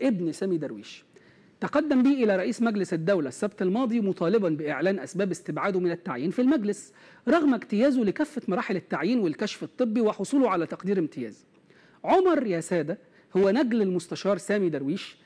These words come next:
نائب رئيس مجلس الدولة، وأحد القضاة اللي شاركوا في كتابة حكم القضاء الإداري في يونيو ألفين وستاشر ببطلان اتفاقية ترسيم الحدود البحرية بين مصر والسعودية،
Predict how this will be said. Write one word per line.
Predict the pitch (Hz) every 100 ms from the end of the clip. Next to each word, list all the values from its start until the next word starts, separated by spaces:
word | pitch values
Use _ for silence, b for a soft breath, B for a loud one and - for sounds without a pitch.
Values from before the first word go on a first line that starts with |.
| b b
نائب | 165 247 226 180
رئيس | 160 196 -
مجلس | 165 156 143
الدولة، | 139 151 156 220 b b b -
وأحد | 131 247 208
القضاة | 175 - 170 214
اللي | 180
شاركوا | - 196 -
في | -
كتابة | 143 - 190 165 202
حكم | -
القضاء | 151 - 165 180
الإداري | 147 170 156
في | 139 143
يونيو | 196 180 131
ألفين | 117 202
وستاشر | 220 226 - 262 254 254 - B B -
ببطلان | 185 185 - 190 214 220
اتفاقية | 196 - 156 143 - 180 180 180
ترسيم | 139 127 - 185
الحدود | 156 - 156 175
البحرية | 151 143 - 160 175
بين | 151
مصر | 139 165 -
والسعودية، | 160 - 175 180